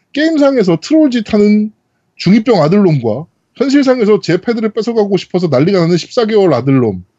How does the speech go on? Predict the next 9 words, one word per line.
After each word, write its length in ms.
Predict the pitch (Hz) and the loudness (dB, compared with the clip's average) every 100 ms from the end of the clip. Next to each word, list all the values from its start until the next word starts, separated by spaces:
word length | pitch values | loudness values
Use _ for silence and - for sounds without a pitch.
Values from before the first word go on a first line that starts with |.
| _ _ _ | _ _ _
두 240 | - 233 208 | -4 0 2
아들놈이 400 | 175 196 185 185 | 2 2 0 0
제 140 | 170 | -2
멘탈을 400 | 160 147 165 202 | -2 -2 -2 -4
발키리보다 540 | 147 135 - 214 202 196 | -4 -6 -4 -6 -4 -4
더 180 | 139 139 | -4 -2
떨어뜨리고 360 | 190 202 190 | -2 0 0
있다는 280 | 139 143 135 | 0 0 -4
게, 180 | 156 202 | -2 -2